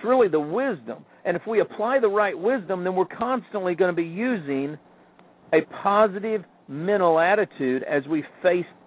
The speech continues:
the negative things that we, we go through. Orrin writes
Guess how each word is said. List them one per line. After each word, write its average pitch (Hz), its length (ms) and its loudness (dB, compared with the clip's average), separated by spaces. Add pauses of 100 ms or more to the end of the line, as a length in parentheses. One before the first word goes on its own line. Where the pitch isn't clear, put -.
the 135 80 -2
negative 151 720 -2
things 127 340 0
that 123 100 -2
we, 117 200 -2 (160)
we 123 100 0
go 135 300 2
through. - 160 -12 (2250)
Orrin 160 200 6
writes 127 240 0